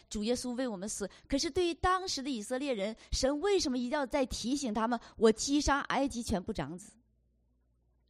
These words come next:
因为只有击杀了埃及全部长子，埃及所有的人才会赶他们出去。也就是说，神是牺牲了埃及全部的长子。神想杀人吗？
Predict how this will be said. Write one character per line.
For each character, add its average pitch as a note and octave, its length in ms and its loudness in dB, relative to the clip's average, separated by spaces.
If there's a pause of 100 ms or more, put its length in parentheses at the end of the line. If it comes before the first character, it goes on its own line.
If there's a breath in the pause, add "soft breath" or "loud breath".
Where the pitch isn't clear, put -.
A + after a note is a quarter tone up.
(400 soft breath)
因 E4 140 4
为 F#4 120 4
只 F4 220 0
有 E4 140 6
击 D#4 240 0
杀 D4 180 2
了 C#4 100 0
埃 D4 220 2
及 C4 160 -4
全 B3 200 -2
部 C4 100 -4
长 G#3+ 260 0
子， - 180 -6 (220 loud breath)
埃 E4 300 4
及 C4 220 -2
所 B3+ 240 2
有 D#4+ 60 2
的 C4 80 4
人 G#3+ 140 4
才 A#3+ 160 2
会 C4 80 2
赶 F#3+ 220 2
他 G#3 120 -2
们 A3 100 -4
出 - 180 -8
去。 G#3+ 180 -4 (200 loud breath)
也 B3+ 140 2
就 E4 120 -2
是 D4+ 60 -4
说， E4 100 0
神 B3 320 -2
是 C#4 240 -4 (140)
牺 E4+ 520 0
牲 C#4+ 140 0
了 C4+ 120 0
埃 C4 320 -2
及 G#3+ 140 -10
全 G3 220 -4
部 - 80 -10
的 D#3+ 100 -6
长 - 160 -14 (100)
子。 - 140 -20 (960)
神 B3+ 240 -2
想 A3+ 200 -4
杀 B3+ 200 -6
人 G#3 160 -6
吗？ A#3+ 220 -12